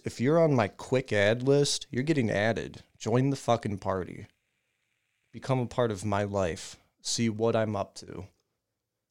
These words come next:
If you're not already my friend, you missed out on the really large moth that landed on my penis.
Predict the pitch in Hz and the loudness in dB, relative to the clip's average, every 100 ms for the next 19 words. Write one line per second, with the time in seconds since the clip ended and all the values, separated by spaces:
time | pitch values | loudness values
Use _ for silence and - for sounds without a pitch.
0 | _ _ _ _ _ _ _ _ _ - | _ _ _ _ _ _ _ _ _ -14
1 | 95 104 104 104 107 117 117 113 110 104 | -6 -2 2 4 4 2 2 0 0 0
2 | 113 117 107 98 104 101 110 107 104 - | 0 0 0 -2 -2 -2 0 0 0 -2
3 | 104 95 95 92 95 - _ _ _ 107 | -4 -2 -4 -4 -6 -10 _ _ _ -2
4 | 127 120 104 110 113 107 104 101 113 104 | 2 2 4 4 4 2 0 2 4 2
5 | - - - 107 98 104 104 101 101 98 | -2 -16 -6 -4 -2 -2 0 0 0 -2
6 | - 101 98 98 92 - 135 110 92 - | -4 -2 -2 -2 -4 -2 -2 0 0 -2
7 | - | -6